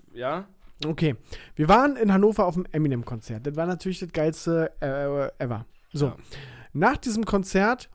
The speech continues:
Speaker 2: und schon leicht angetüdelt.
Speaker 1: Siebzigtausend Menschen.
Speaker 2: Siebzigtausend Menschen auf dem Konzert.
Speaker 1: Hannover.
Speaker 2: <laughs>
Speaker 1: Unter der Woche.
Speaker 2: <laughs> Ja, stimmt, stimmt. Das sind wichtige
Speaker 1: Ja,
Speaker 2: Details.
Speaker 1: ja.
Speaker 2: Siebzigtausend Menschen, Hannover unter der Woche. Es fuhr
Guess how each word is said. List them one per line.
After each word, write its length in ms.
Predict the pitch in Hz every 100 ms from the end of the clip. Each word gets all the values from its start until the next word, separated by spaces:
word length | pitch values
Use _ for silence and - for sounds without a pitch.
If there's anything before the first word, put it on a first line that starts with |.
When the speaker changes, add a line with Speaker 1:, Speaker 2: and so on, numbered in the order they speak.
| _ _ _ -
Speaker 2:
und 120 | 190
schon 120 | 208
leicht 240 | 196 196 -
angetüdelt. 560 | 180 165 147 131 123
Speaker 1:
Siebzigtausend 680 | 147 180 180 - 139 131 123
Menschen. 380 | 107 104 92 -
Speaker 2:
Siebzigtausend 640 | 156 190 190 - 151 135
Menschen 240 | 135 151 160
auf 80 |
dem 140 | - 156
Konzert. 240 | 165 131
Speaker 1:
Hannover. 580 | 127 135 131 92 80 73 - - - -
Speaker 2:
<laughs> 260 | 151 165 - - - - - -
Speaker 1:
Unter 260 | 180 190
der 140 | 175 156
Woche. 380 | 151 - 127 - 156
Speaker 2:
<laughs> 140 | 135
Ja, 80 | 214
stimmt, 380 | - - 160 143
stimmt. 220 | 175 156
Das 120 | 190
sind 140 | 233 214
wichtige 280 | 233 233 214
Speaker 1:
Ja, 60 |
Speaker 2:
Details. 540 | 196 240 214 160 185 - -
Speaker 1:
ja. 120 | 90
Speaker 2:
Siebzigtausend 580 | 101 208 226 - 208 196
Menschen, 540 | 190 240 - 254 254 -
Hannover 440 | 190 214 220 208
unter 200 | 208 190
der 100 | 180
Woche. 300 | 165 156 117 - - - - - - _ _ _ _ -
Es 220 | 196 -
fuhr 520 | - - 233 311 320